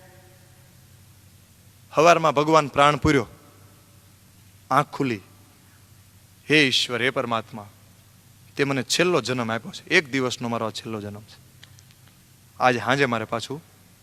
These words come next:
તારા ધામમાં આવવાનું છે. એટલે આજનો દિવસ કેમ લોકોનું ભલું કરી શકું, સારું કરી શકું, એવી મને શક્તિ આપો, પ્રસન્ન રહી શકું."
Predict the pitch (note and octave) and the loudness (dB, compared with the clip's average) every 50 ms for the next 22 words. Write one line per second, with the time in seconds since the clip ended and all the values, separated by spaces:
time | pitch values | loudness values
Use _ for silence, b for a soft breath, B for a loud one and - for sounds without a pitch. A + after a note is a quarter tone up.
0 | _ _ _ _ _ - _ - B2 A#2 G#2+ A#2+ A2+ A#2 A#2 A2+ G#2+ G#2 G2+ G2+ | _ _ _ _ _ -12 _ -4 -2 -2 0 0 0 -2 -2 -4 -6 -8 -8 -10
1 | G2+ G2+ G2 - - _ _ _ _ _ _ _ _ _ _ _ _ - - - | -14 -16 -20 -20 -20 _ _ _ _ _ _ _ _ _ _ _ _ -20 -20 -20
2 | - - - - - _ - - _ - - - - - - - - - _ - | -20 -20 -20 -20 -20 _ -20 -20 _ -20 -20 -20 -20 -20 -20 -20 -20 -20 _ -16
3 | - B2 A#2 - B2 C#3 C#3 F3 F3+ D3+ C#3+ C#3+ C#3 C3 - - - D3 C3+ C3+ | -10 -4 2 2 4 4 4 2 0 0 2 0 0 -2 -4 -4 -2 -2 -2 -2
4 | C3 B2 D3+ - - - - - _ - - - - C3 C3+ B2+ - B2 A#2+ G#2+ | -4 -6 -10 -14 -20 -20 -20 -20 _ -20 -20 -12 -8 -8 -6 -4 -4 -4 -2 0
5 | A#2 B2+ C#3+ D3+ - C#3 B2 A2 - - - A2+ G#2 - - A#2+ B2+ C3 B2+ B2+ | 0 0 0 -2 -2 -4 -6 -6 -8 -10 -12 -12 -8 -2 0 0 0 0 -2 -6
6 | A2 A2 - - - - _ _ - - _ - - - - - - - D3 C#3+ | -10 -10 -12 -14 -20 -20 _ _ -20 -20 _ -20 -20 -20 -20 -20 -10 -4 0 0
7 | C3 B2+ B2+ A2+ - - B2 - - - C#3+ A#2 G#2+ - A#2 G#2 - C#3+ D3 C#3 | 0 0 -2 -4 -6 -6 -8 -8 -6 -4 -2 -2 -2 -4 -8 -8 -4 -2 -2 0
8 | - E3 D#3+ C#3+ A#2+ A#2+ A2+ - - - - - | 2 0 0 0 -2 -4 -4 -6 -8 -12 -16 -20